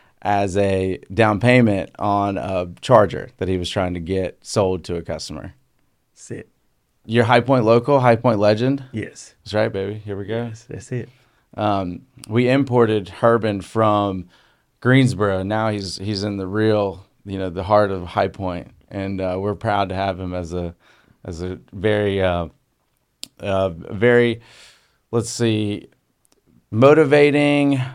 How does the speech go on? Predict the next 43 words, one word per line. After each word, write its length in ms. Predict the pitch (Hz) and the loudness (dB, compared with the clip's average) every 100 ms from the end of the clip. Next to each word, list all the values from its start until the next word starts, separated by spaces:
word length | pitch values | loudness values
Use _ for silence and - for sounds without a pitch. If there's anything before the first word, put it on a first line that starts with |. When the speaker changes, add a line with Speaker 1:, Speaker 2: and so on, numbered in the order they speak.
| - | -12
Speaker 1:
uh, 220 | - 98 90 | -4 -4 -2
productive. 1300 | 120 104 131 139 143 135 131 131 127 127 120 - - _ _ _ _ - | -4 2 4 4 2 2 4 6 6 4 0 -8 -20 _ _ _ _ -2
You 140 | 110 | 2
also, 880 | 117 151 - 135 117 113 110 107 95 _ _ _ _ | 4 2 0 4 6 6 4 -2 -6 _ _ _ _
you 60 | 151 | -10
also 240 | 156 175 | -4 -2
make, 520 | 107 104 110 120 - - | 0 0 0 -2 -6 -8
you 160 | 117 | -4
know, 80 | 107 | -2
make 200 | 101 117 | -2 -2
a 40 | 123 | 0
lot 120 | 120 | 0
of 60 | |
money 200 | 104 113 | 0 0
for 140 | 120 123 | -2 -4
the 60 | |
company. 600 | 117 123 120 120 120 120 | 0 0 0 2 2 2
You 80 | 113 | 0
know, 60 | 101 | -4
you 100 | 101 | -2
sell 240 | - 113 | 2 4
a 40 | 107 | 4
lot 120 | 107 | 0
of 60 | |
cars. 580 | - 95 98 107 107 110 | 0 2 4 2 -2 -4
Speaker 2:
Yeah. 140 | 160 175 _ _ _ _ | -8 -8 _ _ _ _
Speaker 1:
So 120 | _ 110 | _ -12
you 40 | |
just, 220 | 120 113 | -10 -6
you 120 | 117 | -6
contribute 480 | 123 110 - 135 117 | -4 -6 -2 -2 0
a 60 | 92 | 2
lot 300 | 104 104 - | 2 0 -4
to 100 | 92 | -8
our 100 | 87 | -8
community. 600 | - 92 85 80 82 82 82 _ | -6 -6 -6 -8 -10 -12 -16 _
Speaker 2:
Yeah. 100 | 107 | -12
Y'all 80 | 107 | -8
look 160 | 107 107 | -8 -8
out 160 | 87 | -12
for 160 | - - | -14 -16
me. 140 | - _ _ | -16 _ _
Speaker 1:
Yeah, 340 | 110 101 90 | -6 -4 -6